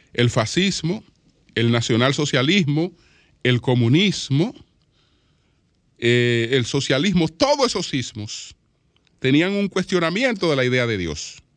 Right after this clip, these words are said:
Cosa que en, en, en la raíz, en la formación de Ratzinger, era inconcebible y desde luego por eso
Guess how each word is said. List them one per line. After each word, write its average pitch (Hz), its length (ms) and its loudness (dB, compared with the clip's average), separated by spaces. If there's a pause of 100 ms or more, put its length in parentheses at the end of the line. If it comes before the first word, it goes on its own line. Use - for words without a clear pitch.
(800)
Cosa 160 400 0
que 170 340 -2 (680)
en, 110 500 -2 (480)
en, 117 500 2
en 120 280 4
la 127 100 2
raíz, 143 540 0
en 147 160 -2
la 131 100 0
formación 135 1300 0 (320)
de 165 160 -2
Ratzinger, 190 680 -2 (400)
era 165 320 0
inconcebible 143 920 0
y 113 80 0
desde 113 200 2
luego 151 300 2
por 127 160 2
eso 143 320 -2